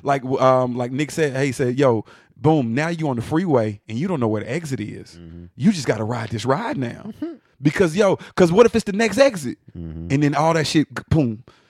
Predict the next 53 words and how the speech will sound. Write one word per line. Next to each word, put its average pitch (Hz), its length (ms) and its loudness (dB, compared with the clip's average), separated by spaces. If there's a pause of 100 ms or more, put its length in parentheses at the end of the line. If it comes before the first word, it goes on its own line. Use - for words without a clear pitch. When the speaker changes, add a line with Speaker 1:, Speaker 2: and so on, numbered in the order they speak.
(220)
Speaker 1:
And 123 100 0
you 143 80 4
know 151 60 6
Speaker 2:
Right. 156 60 6
Speaker 1:
what 156 80 4
I'm 156 100 -2
saying? 151 260 -2
And 143 140 0
then, 147 260 -4
but 131 200 0
then 160 120 0
he 165 120 -2
also 156 280 -4
said, 143 240 0
"Yo, 156 200 0
man, 127 160 -2
you're 160 160 2
one 143 260 -4
choice 143 280 -2
away 127 180 0
from 117 100 -4
everything 120 380 -4
falling 110 320 -4
apart 135 240 0
and 110 80 -8
having 113 160 -4
to 110 80 -6
rebuild 120 480 -2
anyway." 143 420 -6 (600)
So 170 120 0
you 160 160 0
Speaker 2:
Mm-hmm. 185 80 -2
Speaker 1:
just, 175 220 -4 (160)
you 147 160 0
gotta, 151 360 0
you, 139 140 -4
you 127 220 -6
gotta 139 340 0
use 123 220 -2
discernment. 147 760 -2 (220)
You 127 180 -4
got, 151 180 -10
yo, 175 260 0
it's 147 140 -4
a 135 60 -2
lot 156 380 -6
to 196 160 2
it, 170 60 -2
but 143 100 2
at 143 100 2
the 127 60 -8
same 147 260 -6
time, 147 320 -4